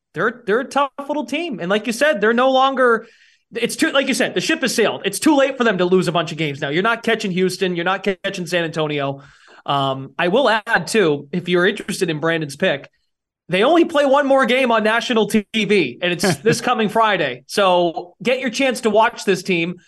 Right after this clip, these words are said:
Speaker 1: If it's against Durant, too, they, and they got four left against Phoenix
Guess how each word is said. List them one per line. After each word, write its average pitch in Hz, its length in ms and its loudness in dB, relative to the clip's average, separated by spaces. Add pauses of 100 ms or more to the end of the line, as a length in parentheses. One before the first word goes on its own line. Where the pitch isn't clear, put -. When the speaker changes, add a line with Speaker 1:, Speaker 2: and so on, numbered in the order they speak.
(300)
Speaker 1:
If 226 240 2
it's 240 140 -2
against 254 340 -2
Durant, 262 460 0
too, 285 240 0
they, 208 140 0
and 208 120 0
they 202 60 4
got 262 200 -2
four 311 200 4
left 294 240 0
against 226 320 -2
Phoenix 208 580 -4